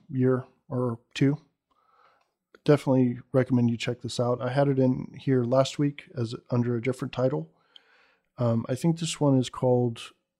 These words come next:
uh, well, the actual link is called The False Dichotomy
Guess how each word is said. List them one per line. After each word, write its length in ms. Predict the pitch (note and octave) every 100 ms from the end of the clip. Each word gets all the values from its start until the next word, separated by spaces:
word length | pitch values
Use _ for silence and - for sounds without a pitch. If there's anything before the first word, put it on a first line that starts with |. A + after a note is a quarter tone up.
| _ _ _ _ -
uh, 360 | A#2+ A#2 A2+ A2+ - _ _ _ _ -
well, 140 | C3
the 120 | B2+
actual 300 | B2+ - B2+
link 240 | A#2+ A#2+ B2
is 80 |
called 340 | - A#2+ A#2 A2+ - _ _ _ _
The 80 | B2
False 340 | - C3+ B2+
Dichotomy 800 | - B2 - B2+ B2+ B2+ B2+ B2+